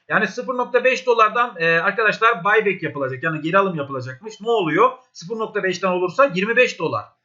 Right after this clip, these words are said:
Öyle düşünün. Yani ilk on bin, e, on bine girmeye çalışın. İlk etkinlik puan olarak dediğim gibi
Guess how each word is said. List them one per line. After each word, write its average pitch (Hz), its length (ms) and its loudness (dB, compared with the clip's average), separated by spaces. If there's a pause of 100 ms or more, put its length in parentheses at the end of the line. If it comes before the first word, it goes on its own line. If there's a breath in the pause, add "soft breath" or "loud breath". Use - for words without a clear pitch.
(140)
Öyle 202 280 4
düşünün. 220 460 -8 (160 soft breath)
Yani 208 160 0
ilk 285 200 0
on 277 180 4
bin, 240 120 -8
e, 190 280 -2
on 247 220 2
bine 254 120 -4
girmeye 220 460 -2
çalışın. 185 380 -4
İlk 285 220 -8
etkinlik 175 560 -6
puan 233 240 4
olarak 156 380 0
dediğim 185 340 -8
gibi 170 440 -2